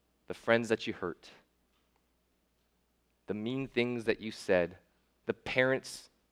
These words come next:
that you disobeyed, the lust in your heart, the pride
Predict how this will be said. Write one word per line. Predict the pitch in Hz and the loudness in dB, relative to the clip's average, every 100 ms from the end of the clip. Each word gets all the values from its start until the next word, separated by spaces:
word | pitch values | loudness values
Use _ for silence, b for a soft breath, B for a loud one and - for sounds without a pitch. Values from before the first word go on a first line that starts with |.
| _ _ | _ _
that | 98 107 | -6 -6
you | 117 | -4
disobeyed, | 110 110 110 98 101 92 85 92 _ _ _ _ _ _ | -2 0 0 2 2 2 0 -8 _ _ _ _ _ _
the | 117 | 2
lust | 110 110 123 - - - - | 6 10 10 8 -4 -16 -8
in | 113 | -6
your | 110 104 | -4 -4
heart, | - 110 92 - - _ _ _ - | 4 6 6 2 -20 _ _ _ 0
the | |
pride | 120 - - 135 131 107 87 | 0 -2 2 8 10 8 4